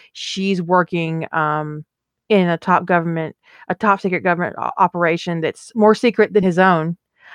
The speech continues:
Um, and he has to get permission from the president to even enter the facility where McKay is, um, the lead engineer on the creation of Spartan armor.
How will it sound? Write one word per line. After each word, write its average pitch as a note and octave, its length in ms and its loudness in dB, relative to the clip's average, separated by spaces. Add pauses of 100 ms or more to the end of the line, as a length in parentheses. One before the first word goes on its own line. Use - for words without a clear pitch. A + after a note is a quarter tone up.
(200)
Um, G3 220 2
and F3+ 100 -2
he G3 120 2
has F#3 180 0
to F#3+ 80 -4
get - 100 -8
permission F3+ 300 -6
from F3 100 -8
the E3+ 80 -6
president F3 460 -2
to F3+ 80 -10
even E3+ 180 -8
enter E3+ 200 -6
the D#3+ 120 -8
facility F3 580 -2 (360)
where F3 360 2
McKay F#3 640 2
is, F3 520 -2 (100)
um, E3 400 -2
the F#3 180 -2
lead F3+ 280 0
engineer E3+ 680 0
on E3 160 -2
the E3 60 -10
creation E3 500 -6
of D#3 100 -12
Spartan E3+ 400 -4
armor. D3+ 400 -8